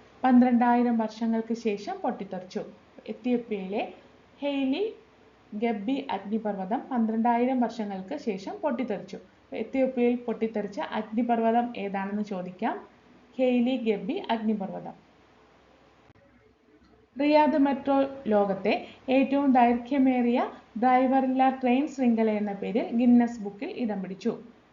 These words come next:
ഇമ്പോർട്ടന്റ് ആണ്. റിയാദ് മെട്രോ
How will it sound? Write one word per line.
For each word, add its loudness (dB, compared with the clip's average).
ഇമ്പോർട്ടന്റ് -2
ആണ്. -4
റിയാദ് 2
മെട്രോ 0